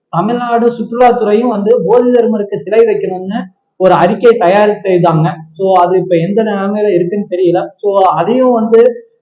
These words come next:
அஹ், அரசுக்கு தெரியப்படுத்துறதுக்காக தான் இந்த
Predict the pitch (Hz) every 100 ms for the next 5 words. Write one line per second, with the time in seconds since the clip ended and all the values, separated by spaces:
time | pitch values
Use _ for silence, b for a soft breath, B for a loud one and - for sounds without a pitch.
0 | _ 202 196 196 175 190 190 226 - 208
1 | 196 196 196 _ 180 165 196 220 220 185
2 | - 170 185 180 185 247 190 185